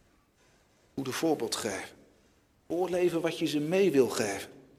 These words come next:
Dat is belangrijk. Leef het leven waarvan je zou willen dat je kinderen het ook zouden leven. Nou, dat is belangrijk niet alleen als ze jong zijn, maar ook als ze puber zijn. Eh,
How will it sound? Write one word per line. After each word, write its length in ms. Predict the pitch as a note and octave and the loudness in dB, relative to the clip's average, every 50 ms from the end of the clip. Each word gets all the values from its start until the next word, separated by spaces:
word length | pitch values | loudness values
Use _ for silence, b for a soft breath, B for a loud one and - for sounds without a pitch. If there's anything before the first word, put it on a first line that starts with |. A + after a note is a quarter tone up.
| _ _ _ _ _ _ _ _ _ _ _ _ _ _ _ _ _ _ _ _ _ _ _ _ _ | _ _ _ _ _ _ _ _ _ _ _ _ _ _ _ _ _ _ _ _ _ _ _ _ _
Dat 20 | - | -18
is 80 | - | -12
belangrijk. 540 | - C#3 D3+ D3+ C3+ A#2 A2 - - - - - - - - _ _ _ _ _ _ _ _ _ _ _ _ _ _ _ _ _ _ _ _ | -8 -6 -4 -2 -2 -2 -4 -4 -6 -12 -14 -20 -20 -20 -20 _ _ _ _ _ _ _ _ _ _ _ _ _ _ _ _ _ _ _ _
Leef 360 | - G#2 A2+ C#3 E3+ F#3 F3+ - | -10 -6 -2 -2 0 0 -2 -2
het 120 | C3 - | -4 -2
leven 420 | A#2 B2+ C#3 E3 F#3 E3+ D3+ C3+ | 0 2 2 2 2 0 0 -2
waarvan 320 | C3+ C3 B2+ B2 C3 B2 A#2+ | 0 -2 -2 -2 -2 -2 -2
je 60 | A2+ | 0
zou 200 | - A2+ G#2+ G#2 | 0 -2 -2 0
willen 220 | B2 C#3+ D#3+ D3 | 0 0 -2 -2
dat 120 | B2 A#2 - | -4 -6 -8
je 80 | A2+ | -8
kinderen 320 | - - D#3+ D#3+ D3+ C#3 C#3 | -4 -4 -2 -2 -2 -2 -2
het 200 | - - - - - - - - _ _ _ _ _ _ - | -4 -6 -10 -12 -16 -20 -20 -20 _ _ _ _ _ _ -6
ook 180 | D#3+ F3 - | -6 -4 -2
zouden 340 | - - G#2 G2+ G2 F2+ F#2+ | -2 -2 -2 -2 -4 -6 -8
leven. 360 | F#2 F#2+ F#2 - - - - - _ _ _ _ _ _ _ _ _ _ _ _ _ _ _ _ _ _ _ _ _ _ _ _ _ _ _ _ _ _ | -8 -8 -10 -12 -14 -18 -20 -20 _ _ _ _ _ _ _ _ _ _ _ _ _ _ _ _ _ _ _ _ _ _ _ _ _ _ _ _ _ _
Nou, 0 | |
dat 120 | - A#2 | -4 -4
is 80 | C#3+ C#3 | -2 2
belangrijk 320 | D#3 E3 F#3 F#3+ F3 F3 | 2 2 2 2 2 0
niet 140 | G#3+ G#3+ G#3+ | 0 2 4
alleen 160 | F#3+ F#3+ F3+ | 4 4 2
als 120 | E3 D3+ - | 2 -2 -2
ze 80 | E3 | 0
jong 160 | E3+ G#3+ A3 G#3 | 0 0 0 0
zijn, 160 | A3 G3+ G3 | 0 0 0
maar 320 | F#3+ F#3 F#3 - - - - - - - - _ _ _ _ _ _ | -2 -4 -6 -8 -14 -20 -20 -20 -20 -20 -20 _ _ _ _ _ _
ook 280 | - F#3+ A#3 A3 - - | 0 0 2 2 0 -2
als 220 | - F3+ - - | -2 0 2 2
ze 180 | - F3+ - - | 2 2 0 0
puber 300 | - C#4 C#4 A3 E3+ C#3 | 2 2 4 4 4 4
zijn. 360 | A2 B2+ A2 - - - - - - - - - _ _ _ _ _ _ _ _ _ _ _ _ _ _ _ | 4 2 2 0 -2 -8 -12 -14 -20 -20 -20 -20 _ _ _ _ _ _ _ _ _ _ _ _ _ _ _
Eh, 100 | - - | -16 -14